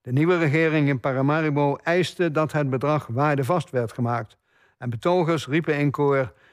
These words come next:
"Jan de Koning, Jan de Koning, Suriname is geen pot met honing." Wat dat betreft heeft Astrid Roemer dus wel een beetje gelijk.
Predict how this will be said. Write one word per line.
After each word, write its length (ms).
"Jan 260
de 80
Koning, 460
Jan 220
de 80
Koning, 520
Suriname 720
is 180
geen 420
pot 240
met 180
honing." 500
Wat 180
dat 180
betreft 520
heeft 280
Astrid 400
Roemer 280
dus 140
wel 160
een 100
beetje 300
gelijk. 480